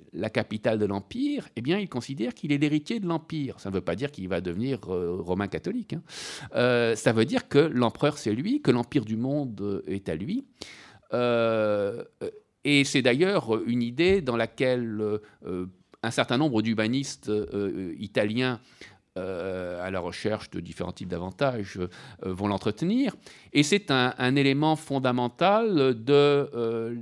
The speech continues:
la, l'image de soi que l'Empire ottoman va avoir dans les, les décennies, même les siècles qui suivent.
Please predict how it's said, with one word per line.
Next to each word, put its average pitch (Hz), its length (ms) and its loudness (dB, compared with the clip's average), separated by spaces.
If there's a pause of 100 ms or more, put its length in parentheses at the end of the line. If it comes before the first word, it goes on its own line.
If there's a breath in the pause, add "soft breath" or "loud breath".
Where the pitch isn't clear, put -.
la, 110 320 -8
l'image 135 560 0
de 117 80 0
soi 190 340 0
que 220 140 -4
l'Empire 123 340 -4
ottoman 131 300 0
va 127 140 4
avoir 147 460 -2
dans 107 160 -6
les, 107 300 -4
les 107 140 -6
décennies, 113 560 -6
même 104 100 -6
les 98 60 -6
siècles - 320 -6
qui 113 160 -10
suivent. 240 320 -6